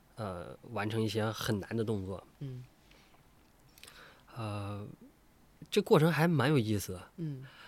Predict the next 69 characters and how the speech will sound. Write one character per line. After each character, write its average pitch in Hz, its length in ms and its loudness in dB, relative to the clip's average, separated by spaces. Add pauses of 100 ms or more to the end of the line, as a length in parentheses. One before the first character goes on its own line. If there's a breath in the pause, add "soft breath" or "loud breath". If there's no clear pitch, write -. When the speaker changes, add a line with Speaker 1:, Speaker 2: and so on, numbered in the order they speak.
(380 loud breath)
Speaker 1:
呃， 117 60 -12 (600)
刚 180 140 8
开 220 120 8
始 214 200 2
的 110 100 2
时 123 100 -2
候 113 160 2
呢， 107 380 2
我 107 180 -6
就 110 200 -4
是 110 240 -2
跳 117 340 0
了 95 460 -4 (580)
池 - 260 0
边 120 200 2
儿 117 100 4
大 113 220 -2
概 104 160 -4
有 95 340 -8 (1200)
一 98 120 -6
个 101 100 -2
多 104 160 0
月。 107 200 -4 (120)
Speaker 2:
嗯。 147 320 -6
Speaker 1:
就 - 120 -4
每 120 140 2
天 147 320 -2
只 107 180 -4
是 - 160 -4
在 113 160 -2
池 - 220 -4
边， 95 320 -6
就 - 120 -4
没 113 120 2
有， 185 100 8
Speaker 2:
就 - 40 2
是 - 80 -2
Speaker 1:
相 170 100 6
当 170 100 6
于 - 80 8
没 240 100 8
有 - 60 8
高 - 0 -
度。 - 20 8
Speaker 2:
冰 - 0 -
棍 - 0 -
儿 - 40 6
一 - 40 4
样 - 140 4
的 - 80 -2
跳 156 220 -4
吗？ 120 120 -6
还 123 140 -10
是 127 120 -10
怎 123 100 -2
样？ 131 200 -4 (300)
Speaker 1:
对， - 60 -14
就 127 80 -4
是 - 20 -2
跳 120 140 0
冰 110 160 -2
棍 113 120 -4
儿， - 20 -12
Speaker 2:
OK， - 60 -16 (160 loud breath)
嗯。 139 100 -14
Speaker 1:
向 135 280 4
前、 110 340 -2
向 127 260 -2
后， 117 240 -4